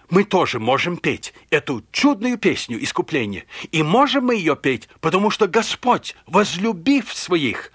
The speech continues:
сущих в мире, до конца возлюбил их. Да, до самой смерти.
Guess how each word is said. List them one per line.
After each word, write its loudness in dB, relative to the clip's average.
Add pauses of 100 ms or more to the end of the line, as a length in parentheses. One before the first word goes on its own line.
(120)
сущих 0
в -8
мире, 0 (180)
до 4
конца -2
возлюбил -4
их. -12 (400)
Да, 0 (220)
до 0
самой -2
смерти. -6